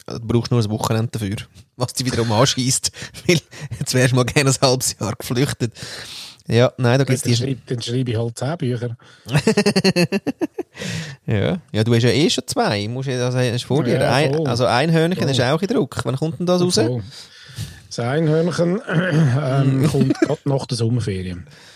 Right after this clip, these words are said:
Speaker 1: Aha.
Speaker 2: Oder vielleicht sogar vor der Sommerferien, dass man's kann mitnehmen an den Strand.
Speaker 1: Ja.
Speaker 2: Ähm, sofern Strand, äh, Ferien
Speaker 1: Ja.
Speaker 2: dann wieder erlaubt sind.
Speaker 1: Ja.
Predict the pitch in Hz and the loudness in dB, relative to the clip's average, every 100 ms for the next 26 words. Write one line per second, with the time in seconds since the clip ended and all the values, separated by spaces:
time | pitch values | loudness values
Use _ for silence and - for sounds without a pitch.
0 | - - 120 123 165 180 170 175 147 147 | -16 -4 -2 2 2 4 0 0 -2 0
1 | 143 147 165 160 160 160 139 151 143 120 | 2 4 2 2 2 2 2 2 2 0
2 | - 123 123 135 135 120 113 - 123 175 | -2 -2 -2 -2 -2 0 0 0 0 2
3 | 220 - - 123 147 196 - - _ _ | 0 -2 -2 2 2 2 -12 -20 _ _
4 | _ 185 135 139 139 139 127 123 131 131 | _ -4 0 2 2 2 2 0 2 2
5 | 131 110 - - 123 135 139 - - _ | 2 0 -2 0 2 4 2 -4 -8 _
6 | - - 233 160 120 123 117 127 127 120 | -20 -12 -8 -4 0 0 2 2 2 2
7 | 120 120 120 113 113 147 113 135 160 - | 2 2 2 2 2 0 0 2 2 0
8 | - 117 135 | -2 0 0